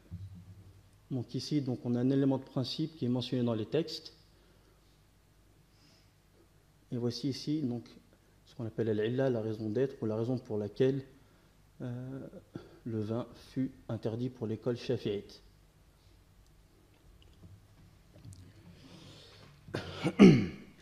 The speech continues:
Néanmoins, avant de montrer cette similitude et le paradoxe de cette transmission, je souhaiterais, par souci de clarté,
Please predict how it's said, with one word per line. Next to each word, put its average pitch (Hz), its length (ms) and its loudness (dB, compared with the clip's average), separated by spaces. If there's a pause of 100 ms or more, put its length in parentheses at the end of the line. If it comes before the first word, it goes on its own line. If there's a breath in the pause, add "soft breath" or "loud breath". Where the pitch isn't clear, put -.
(340 loud breath)
Néanmoins, 151 440 10
avant 170 200 10
de 151 120 10
montrer 185 360 10
cette - 200 4
similitude 143 680 6 (360)
et 127 60 6
le 127 100 8
paradoxe 160 800 8
de 120 100 0
cette 127 240 0
transmission, 151 680 2 (600 soft breath)
je 123 160 4
souhaiterais, 180 460 6
par 143 180 6
souci 180 380 0
de 127 100 6
clarté, 190 640 4